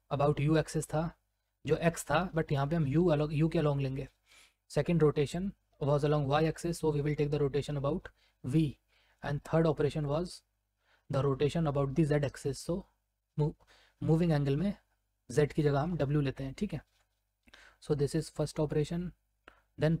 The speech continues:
post multiply करोगे उससे आप सेकंड ऑपरेशन को, then thirdly आप उसको पोस्ट मल्टीप्लाई करोगे थर्ड ऑपरेशन से, ठीक है। So आप ये सिंबॉलिक नोटेशन जो है इनको four by four मैट्रिक्स लिखोगे इनके, like this।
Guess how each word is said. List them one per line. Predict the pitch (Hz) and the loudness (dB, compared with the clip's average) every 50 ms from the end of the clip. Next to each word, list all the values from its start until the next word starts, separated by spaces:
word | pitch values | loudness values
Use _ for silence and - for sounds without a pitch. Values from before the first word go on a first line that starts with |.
| - | 2
post | 151 160 165 - - - 156 | 2 2 2 0 -2 -2 -2
multiply | 151 147 139 156 151 - 151 151 151 | 0 2 2 0 0 2 0 2 2
करोगे | 156 147 143 143 147 151 | 0 0 0 0 0 -2
उससे | 151 139 - - - - 147 135 | -2 -4 -6 -10 -8 -6 -4 -4
आप | 135 135 - - | -4 -4 -6 -10
सेकंड | - - - - 143 - 156 151 | -16 -10 -8 -6 -4 -2 0 0
ऑपरेशन | 147 143 - 147 139 - 147 147 139 151 | 0 0 -2 -2 -2 -2 -6 -6 -4 -4
को, | 151 147 143 - - _ _ _ _ _ _ _ _ _ _ _ _ _ _ _ _ | -4 -4 -6 -8 -12 _ _ _ _ _ _ _ _ _ _ _ _ _ _ _ _
then | - 143 151 156 151 - - | -4 -2 -2 -2 -4 -4 -2
thirdly | 151 151 147 143 160 160 156 151 | -2 0 0 2 2 2 4 2
आप | 143 - 147 | 2 0 -2
उसको | 135 - - 170 | -4 -4 -6 -8
पोस्ट | - - 147 147 - - 151 | -2 0 0 0 0 0 -2
मल्टीप्लाई | 147 139 131 143 139 147 135 135 | -4 -2 -2 -4 -2 -2 -2 -2
करोगे | 135 131 131 135 170 185 - - - | -2 -4 -4 -4 -6 -8 -10 -8 -8
थर्ड | 113 131 135 | -6 -4 -4
ऑपरेशन | 131 - 139 135 - - 139 135 | -4 -6 -6 -10 -10 -10 -12 -12
से, | - - - _ _ _ _ _ _ _ _ _ _ - | -12 -16 -20 _ _ _ _ _ _ _ _ _ _ -6
ठीक | 214 202 - | -6 -6 -6
है। | 143 - _ _ _ _ _ _ _ _ - | -10 -12 _ _ _ _ _ _ _ _ -4
So | 165 170 - | -4 -2 0
आप | - 156 160 - - _ _ - - _ _ _ _ _ 147 | 0 -2 -2 -2 -6 _ _ -20 -20 _ _ _ _ _ -4
ये | 147 | -4
सिंबॉलिक | - - 156 151 147 147 156 170 - | -2 0 0 2 4 4 4 2 2
नोटेशन | 151 143 135 - 143 - 156 151 | 0 -2 0 0 0 0 0 0
जो | 147 139 | 0 0
है | 131 135 151 | -2 -2 -2
इनको | 151 143 139 160 180 202 - _ _ _ _ _ _ _ _ _ _ | -2 -2 -2 -2 -4 -4 -6 _ _ _ _ _ _ _ _ _ _
four | - 156 156 160 156 156 | 2 4 6 6 6 4
by | 151 143 - | 2 4 4
four | 156 156 151 | 4 4 4
मैट्रिक्स | 143 139 127 - 151 - - - | 2 0 0 0 -2 -2 0 -2
लिखोगे | 147 - - 143 143 147 | 0 2 2 2 2 0
इनके, | 135 127 127 - 156 170 - - _ _ _ _ _ _ _ _ 147 | -2 -2 -4 -4 -6 -6 -6 -10 _ _ _ _ _ _ _ _ -4
like | 139 135 135 135 147 | -4 -2 -4 -4 -6
this। | 139 - - | -8 -8 -10